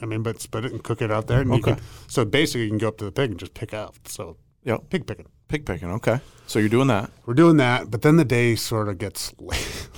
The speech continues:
Speaker 1: late.
Speaker 2: Well, then
Speaker 1: And
Speaker 2: you're
Speaker 1: you're
Speaker 2: like,
Speaker 1: st-, and
Speaker 2: "I
Speaker 1: then
Speaker 2: wonder
Speaker 1: you're
Speaker 2: what's
Speaker 1: still, and then
Speaker 2: going
Speaker 1: you're
Speaker 2: on."
Speaker 1: still not.
Speaker 2: <laughs> And you're still kinda working.
Speaker 1: You're,
Speaker 2: You're getting f-, calls.
Speaker 1: you're still
Speaker 2: You're
Speaker 1: not picked. It's not a lot of calls at that point, but there's calls here, and
Speaker 2: Yeah.
Speaker 1: you're c-, talking to your agent. "Hey, this one might take you,"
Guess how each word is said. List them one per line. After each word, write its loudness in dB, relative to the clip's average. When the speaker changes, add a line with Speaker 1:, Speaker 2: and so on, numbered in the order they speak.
Speaker 1:
late. 2
Speaker 2:
Well, 6
then 4
Speaker 1:
And 8
Speaker 2:
you're 8
Speaker 1:
you're 8
Speaker 2:
like, 2
Speaker 1:
st-, 2
and 6
Speaker 2:
"I 6
Speaker 1:
then 6
Speaker 2:
wonder 8
Speaker 1:
you're 6
Speaker 2:
what's 6
Speaker 1:
still, 4
and 8
then 8
Speaker 2:
going 6
Speaker 1:
you're 6
Speaker 2:
on." 6
Speaker 1:
still 6
not. 4
Speaker 2:
<laughs> -8
And 2
you're 2
still 2
kinda 6
working. 6
Speaker 1:
You're, 4
Speaker 2:
You're 0
getting 4
f-, -10
calls. 6
Speaker 1:
you're 6
still 6
Speaker 2:
You're 6
Speaker 1:
not 4
picked. 0
It's 2
not 6
a 6
lot 4
of 2
calls 4
at 4
that 4
point, 4
but 2
there's 4
calls 2
here, 4
and 6
Speaker 2:
Yeah. 6
Speaker 1:
you're 4
c-, 0
talking 2
to 4
your 4
agent. 2
"Hey, 6
this 2
one 4
might 2
take 0
you," 0